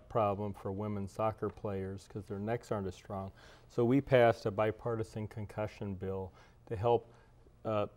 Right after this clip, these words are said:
speed treatment of it and make sure that the kids are protected before they return to play. I had a concussion when I was playing football in high school, and some people say that's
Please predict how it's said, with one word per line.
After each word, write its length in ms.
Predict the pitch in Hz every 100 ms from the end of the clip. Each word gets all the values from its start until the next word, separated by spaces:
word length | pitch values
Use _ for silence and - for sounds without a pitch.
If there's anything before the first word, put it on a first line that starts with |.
| -
speed 460 | - - 135 113
treatment 480 | - - 151 131 127
of 200 | 117 113
it 60 | 113
and 180 | 107 107
make 200 | 113 -
sure 280 | - 120
that 300 | 110 104 95
the 80 | - -
kids 380 | - 139 120 -
are 80 | 104
protected 640 | - 107 - 110 - 101
before 280 | 101 95 107
they 100 | 104
return 420 | 101 101 - 104 98
to 60 |
play. 420 | - 113 107 104 - - - - -
I 120 | 113
had 140 | 113
a 60 | 107
concussion 600 | - 107 - 104 - 104
when 100 | 104
I 100 | 101
was 100 | 101
playing 260 | - 107 101
football 420 | - - 104 104
in 60 | 104
high 140 | 101
school, 420 | 95 - 113 104 104
and 160 | 98 - - - -
some 220 | - 113 101
people 260 | 110 104
say 260 | 98 107 107
that's 220 | 104